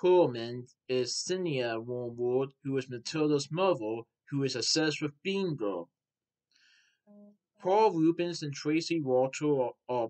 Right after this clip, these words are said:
play, are two F B I a-, play two F B I agents, Bob and Bill.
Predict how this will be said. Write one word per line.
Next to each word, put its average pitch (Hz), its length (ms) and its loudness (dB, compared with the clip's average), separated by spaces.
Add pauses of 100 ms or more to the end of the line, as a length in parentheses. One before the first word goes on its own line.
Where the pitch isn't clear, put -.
(100)
play, 131 260 0
are 120 220 -4
two 170 400 2
F 143 200 0
B 139 160 -2
I 131 100 2
a-, 127 340 -2
play 127 300 -2
two 170 300 0
F 147 160 -2
B 143 120 -2
I 135 200 0
agents, 127 480 -4
Bob 120 340 -4
and 127 180 -6
Bill. 110 360 -4